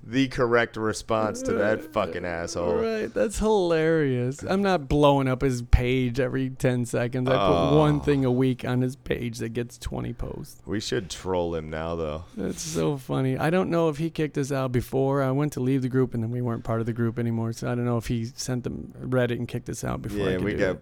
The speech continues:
Speaker 1: we got booted. They put a, a vote up, and, uh,
Speaker 2: Mm-hmm.
Speaker 1: I think we actually won the vote, but, yeah, we got booted from another. <laughs>
Speaker 2: Yeah.
Speaker 1: I don't know. We're out here having fun, though. If you like us, like us. We're not gonna, I'm not, <laughs> we're not here to make big bucks. Like, if McDonald's
Speaker 2: Mm-mm.
Speaker 1: called tomorrow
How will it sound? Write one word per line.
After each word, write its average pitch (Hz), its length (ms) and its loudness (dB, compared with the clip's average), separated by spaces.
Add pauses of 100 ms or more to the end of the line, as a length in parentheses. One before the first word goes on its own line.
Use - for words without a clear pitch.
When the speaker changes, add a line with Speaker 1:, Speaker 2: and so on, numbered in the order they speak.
(120)
Speaker 1:
we 113 160 -2
got 98 200 0
booted. 87 320 0
They 92 120 2
put 107 220 0
a, 90 320 0
a - 60 -6
vote 87 320 -2
up, 80 240 -4
and, 76 180 -6
uh, 69 200 -8 (140)
Speaker 2:
Mm-hmm. 104 220 -8
Speaker 1:
I 113 80 -4
think 190 240 -8
we 113 140 0
actually 87 300 -2
won 85 240 -6
the 69 60 -10
vote, 73 440 -4
but, 65 180 -10 (180)
yeah, 76 120 -10
we 73 140 -6
got 73 200 -6
booted 73 240 -8
from 67 180 -16
another. 67 400 -12 (200)
<laughs> - 200 -10
Speaker 2:
Yeah. 147 320 2 (760)
Speaker 1:
I - 180 -4
don't 101 140 -2
know. 82 160 -4
We're 113 180 2
out 107 160 4
here 87 160 4
having 78 240 -2
fun, 80 340 -6 (120)
though. 76 180 -2
If - 240 -8
you 127 80 -4
like 120 300 2
us, 98 340 -4
like 92 280 -4
us. 80 200 -6
We're - 120 -8
not 110 200 -4
gonna, 90 260 -6 (640)
I'm - 60 -10
not, 110 180 -2 (280)
<laughs> - 280 -8
we're 151 120 0
not 156 180 4
here 123 200 2
to 117 80 0
make 107 280 -2
big 92 260 0
bucks. - 400 -2
Like, - 240 -4
if 104 120 -8
McDonald's 135 600 0
Speaker 2:
Mm-mm. 101 60 -6
Speaker 1:
called 123 280 2
tomorrow 104 600 0